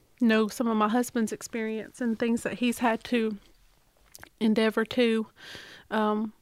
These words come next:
with things that he had growing up and how it was normalized and shushed under the rug and don't say that and that ain't right. And, and, you know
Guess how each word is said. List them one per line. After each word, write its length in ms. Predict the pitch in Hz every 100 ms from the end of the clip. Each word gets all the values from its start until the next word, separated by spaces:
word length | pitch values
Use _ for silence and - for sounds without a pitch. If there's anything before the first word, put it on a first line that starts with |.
| _
with 180 | 247 226
things 280 | 226 220 208
that 120 | -
he 140 | 220 214
had 220 | 226 214
growing 300 | 214 214 208
up 240 | 208 202
and 100 | 220
how 160 | 190 208
it 60 |
was 120 | 214 226
normalized 680 | 220 220 214 208 214 -
and 80 | 220
shushed 340 | - 220 - 233
under 200 | 220 214
the 100 | 208
rug 500 | 214 208 208 208 185
and 160 | 190 - - - - _ - 214 202
don't 360 | 226 240 -
say 200 | - 220
that 460 | 214 208 208 208 -
and 320 | 196 196 208
that 120 | 202
ain't 160 | 226 -
right. 500 | 196 196 208 208 208
And, 260 | 208 202 196 - - - - -
and, 440 | 220 208 214 -
you 120 | 240 214
know 380 | 214 208 220